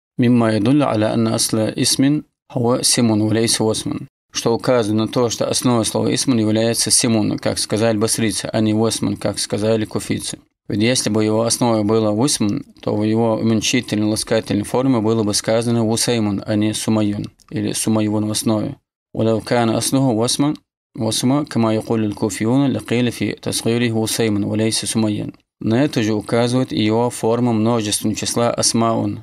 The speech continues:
чьей основой является «асмаун». «Улибатил вау хамзатан литатарруфиха итра, итра алифин заидатин».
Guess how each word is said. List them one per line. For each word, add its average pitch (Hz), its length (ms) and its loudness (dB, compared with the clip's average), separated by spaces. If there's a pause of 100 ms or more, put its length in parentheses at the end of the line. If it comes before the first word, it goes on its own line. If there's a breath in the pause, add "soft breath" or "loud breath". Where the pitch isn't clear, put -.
чьей 113 240 0
основой 120 420 0
является 110 440 0
«асмаун». 107 880 -2 (260)
«Улибатил 110 560 0
вау 127 360 0
хамзатан 113 560 0
литатарруфиха 113 1080 -2
итра, 127 600 -4 (240)
итра 123 380 0
алифин 117 480 -2
заидатин». 107 760 -2